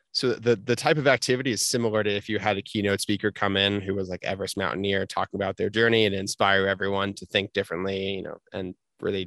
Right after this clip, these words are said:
challenge their perceived limits. But, but it comes with an activity, an experience that actually puts you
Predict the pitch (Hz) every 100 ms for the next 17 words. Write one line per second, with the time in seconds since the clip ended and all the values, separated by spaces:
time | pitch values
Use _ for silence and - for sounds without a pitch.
0 | - 98 92 92 - - 110 120 107 156
1 | 156 - 123 - - - 127 - 139 131
2 | 123 117 101 - - 156 107 104 101 -
3 | - 113 113 98 95 101 92 92 - 95
4 | - 98 95 98 110 107 101